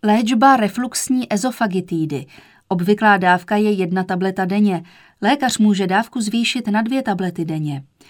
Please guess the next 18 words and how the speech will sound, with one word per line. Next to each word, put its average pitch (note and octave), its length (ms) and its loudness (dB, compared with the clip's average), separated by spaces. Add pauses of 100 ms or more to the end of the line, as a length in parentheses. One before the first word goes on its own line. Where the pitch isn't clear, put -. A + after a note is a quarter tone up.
(340)
Trvání C#4 540 4
léčby B3+ 480 0
refluxní A#3 680 -2
ezofagitidy F#3 840 -4
je A3+ 260 -2
obvykle F#3+ 560 -2
čtyři A3+ 480 -6
až - 320 -6
osm G#3+ 400 0
týdnů. E3 680 -4 (600)
Lékař F#3+ 360 0
vám G#3 220 4
sdělí, F3+ 560 -2
jak F#3+ 200 -2
dlouho F#3 400 -2
máte A3+ 360 0
přípravek F#3+ 680 -6
užívat. F3 540 -4